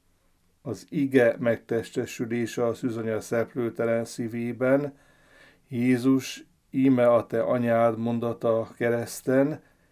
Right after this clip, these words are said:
és magának a boldogságos Szűz Máriának személyes, sürgető és esdeklő meghívása,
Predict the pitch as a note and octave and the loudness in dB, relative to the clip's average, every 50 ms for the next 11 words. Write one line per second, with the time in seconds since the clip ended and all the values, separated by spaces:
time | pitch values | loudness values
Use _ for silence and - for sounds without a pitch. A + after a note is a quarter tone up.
0 | _ _ - - C#3 B2+ A2 A#2 A#2 A#2 A#2 A#2 A2+ - B2 A2 A#2+ C3 C#3 C3 | _ _ -14 -8 -6 -2 2 4 4 4 4 2 0 -2 -4 2 6 6 6 6
1 | B2+ B2 A2+ - - B2 A#2+ A#2 A2 A2 A#2 A2 - - - C3+ C3 B2+ A2+ A2 | 4 0 -2 -4 0 2 2 2 2 0 -4 -6 -6 -6 0 2 2 2 2 0
2 | A#2+ A#2+ A#2 A#2 A#2 A2+ A#2 A#2 A2+ A2+ A2+ A2+ A2+ A2 A2 - - - C3 B2+ | 0 0 2 0 0 0 0 2 2 2 2 0 -2 -4 -6 -8 -4 -2 0 2
3 | B2 C3 C3 C3 B2+ B2+ B2+ B2+ B2+ C3+ C3+ - - - - - - - - - | 2 4 4 4 4 2 2 2 2 2 0 -2 -8 -12 -14 -18 -20 -20 -20 -20
4 | - _ - - - B2+ B2+ A#2+ G#2+ - B2+ B2 A#2 A#2+ - C3+ C3 C3 C3 A#2+ | -20 _ -12 -2 2 2 4 2 2 2 2 0 0 0 0 2 4 4 4 4
5 | - C3+ B2 A#2+ G#2+ - - - - - C#3+ C3 B2 A2+ G#2+ B2 A#2 G#2+ - - | 2 -2 -4 -4 -6 -6 -10 -8 -4 0 0 0 0 0 -2 -2 -4 -4 -4 -6
6 | B2 A2+ A2 A2 A2+ A#2 - - - - C3 A#2 G#2+ A#2+ A2+ A2+ A2+ - - - | -6 -6 -4 -2 -4 -4 -4 -8 -14 -10 -10 -6 -2 0 0 0 0 -2 -2 2
7 | C3 C3+ C#3+ - | 2 2 2 2